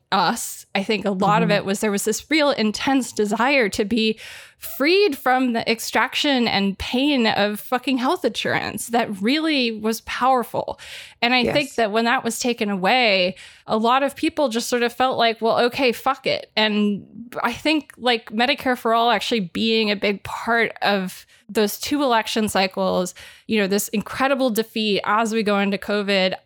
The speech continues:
Speaker 1: I think that the, the sort of taking that off the table and having to deal with that as a kind of painful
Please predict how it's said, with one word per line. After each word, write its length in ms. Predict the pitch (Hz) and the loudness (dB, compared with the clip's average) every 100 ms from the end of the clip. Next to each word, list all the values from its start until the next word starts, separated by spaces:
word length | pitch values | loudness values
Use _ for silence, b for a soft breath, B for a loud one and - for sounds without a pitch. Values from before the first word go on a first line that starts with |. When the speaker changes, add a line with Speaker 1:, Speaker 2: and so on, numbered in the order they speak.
| - | -4
Speaker 1:
I 120 | 233 | -4
think 400 | - - 320 330 | -4 -2 0 0
that 200 | 330 - | -4 -2
the, 220 | 247 220 - | 0 0 0
the 100 | 240 | -2
sort 220 | - 294 | 0 0
of 100 | - | -2
taking 380 | - 269 294 262 | -2 -2 -2 -2
that 140 | 226 214 | 0 2
off 200 | 220 - | 0 -2
the 80 | 214 | -4
table 680 | - 277 233 220 208 196 B B B - | 0 -2 0 2 2 0 B B B -2
and 120 | 220 | 0
having 280 | 262 269 254 | 2 2 2
to 80 | 208 | 0
deal 340 | 214 247 240 | 0 0 0
with 180 | 220 196 | 0 2
that 280 | 190 190 - | 2 2 0
as 120 | 196 | -2
a 40 | |
kind 240 | 196 220 196 | -2 -2 -2
of 140 | 180 | -4
painful 760 | - 233 240 233 190 180 180 | -4 0 2 2 0 2 0